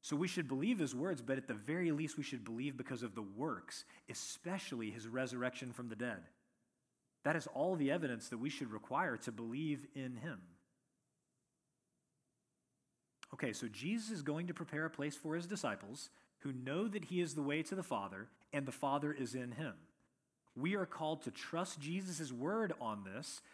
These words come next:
which is backed up with all of his miraculous works.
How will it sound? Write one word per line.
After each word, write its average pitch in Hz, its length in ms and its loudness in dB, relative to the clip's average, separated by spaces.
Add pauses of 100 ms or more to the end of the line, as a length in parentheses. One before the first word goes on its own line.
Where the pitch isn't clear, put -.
(100)
which 151 180 4
is 120 140 2
backed 156 340 4
up 147 140 2
with 139 100 -4
all 123 180 4
of 123 60 0
his 120 160 -4
miraculous 120 560 0
works. - 580 -4